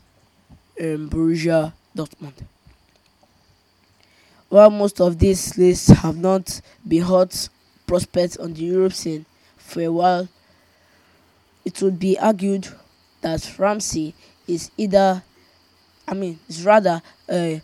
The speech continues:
surprise package. He's gone from strength to strength under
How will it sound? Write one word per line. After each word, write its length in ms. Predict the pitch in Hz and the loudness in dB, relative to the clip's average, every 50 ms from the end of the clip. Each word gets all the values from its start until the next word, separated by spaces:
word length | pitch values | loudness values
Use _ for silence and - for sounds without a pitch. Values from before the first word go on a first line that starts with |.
| _ _ | _ _
surprise 480 | - - - 170 151 - 180 175 170 - | -16 -12 -10 -8 -4 -2 -2 -2 -2 -4
package. 480 | - 160 160 180 190 196 - - - - _ _ _ _ _ - | -6 -8 -10 -10 -16 -18 -18 -18 -20 -20 _ _ _ _ _ -10
He's 240 | - - 180 185 170 | -8 -6 -6 -4 -2
gone 240 | 185 220 233 240 233 | 0 2 2 0 -2
from 280 | - - 175 175 170 | -6 -8 -8 -8 -10
strength 380 | 156 - - - 196 202 196 - | -10 -10 -8 -6 -6 -6 -6 -10
to 60 | - | -14
strength 340 | - - - 175 180 175 - | -14 -12 -10 -10 -10 -10 -12
under 420 | - 180 180 175 180 175 180 180 | -12 -10 -6 -4 -4 -4 -4 -6